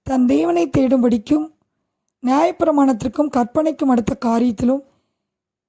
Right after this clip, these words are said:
என்ன செய்ய தொடங்கினானோ, அதையெல்லாம் தன் முழு இறுதியத்தோடும் செய்து சித்தி பெற்றான்." ஆம் பிரியமானவர்களே, நாம் தேவனை தேடும்போது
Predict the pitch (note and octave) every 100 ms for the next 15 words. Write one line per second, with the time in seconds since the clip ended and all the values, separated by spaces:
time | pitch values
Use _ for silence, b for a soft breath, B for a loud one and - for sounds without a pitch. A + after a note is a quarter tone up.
0 | _ C4 D4 F4 F4 - C4+ C#4 C#4 B3+
1 | B3 C4 A#3+ A3+ A#3+ C#4 _ _ _ -
2 | A#3 C4 C#4 D4+ E4 D4 B3 A#3 C4+ F4+
3 | E4+ C#4 C4+ A3 B3 B3 D4+ - _ _
4 | _ _ - - C4 C#4 C#4+ D#4 B3+ G#3+
5 | C4+ A3+ A3+ - G#3+ A3 - _ _ _
6 | _ _ _ - B3 C#4 A#3+ C#4+ D#4 C#4+
7 | B3 A3+ A3+ A3 G#3+ _ _ _ _ _
8 | _ _ _ _ _ _ A#3+ B3 B3 A#3
9 | D4 E4 E4+ D#4+ A#3+ C4 C4+ D4 B3+ B3
10 | B3 C4